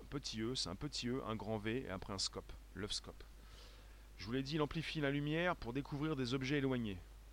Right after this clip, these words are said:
faiblement lumineux, pour aller voir ce qui s'y passe dans l'espace. Donc cent fois plus puissant qu'un dispositif classique.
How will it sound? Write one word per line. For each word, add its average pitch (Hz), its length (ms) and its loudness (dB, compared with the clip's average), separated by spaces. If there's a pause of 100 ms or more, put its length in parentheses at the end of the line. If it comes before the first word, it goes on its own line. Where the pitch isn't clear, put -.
faiblement 151 580 4
lumineux, 156 440 2 (460)
pour 90 100 -6
aller 87 80 0
voir 98 120 0
ce - 60 -6
qui 107 80 -6
s'y - 160 -2
passe 117 240 0
dans 101 80 0
l'espace. - 560 -4 (720)
Donc 110 200 -2
cent - 240 4
fois 180 180 4
plus 175 160 -2
puissant 156 500 2
qu'un 131 140 0
dispositif 135 800 -4
classique. - 540 -4